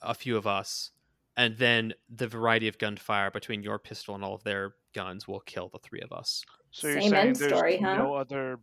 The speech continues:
Speaker 2: bombs in this building? Just the one you have for, what, this Carney show?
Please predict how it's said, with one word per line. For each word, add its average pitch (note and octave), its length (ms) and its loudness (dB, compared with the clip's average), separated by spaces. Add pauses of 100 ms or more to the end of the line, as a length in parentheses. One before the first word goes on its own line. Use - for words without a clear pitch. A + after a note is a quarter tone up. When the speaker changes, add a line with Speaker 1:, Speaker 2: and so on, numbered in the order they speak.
Speaker 2:
bombs C3 500 -2
in C3 220 -10
this A#2+ 180 -10
building? A#2 420 -16 (340)
Just - 240 -6 (100)
the C#3 120 0
one C3 340 -4
you B2+ 160 -10
have A#2 320 -8
for, A2+ 420 -10
what, A2+ 260 -8
this - 320 -12 (680)
Carney C3 340 -6
show? C3+ 380 -6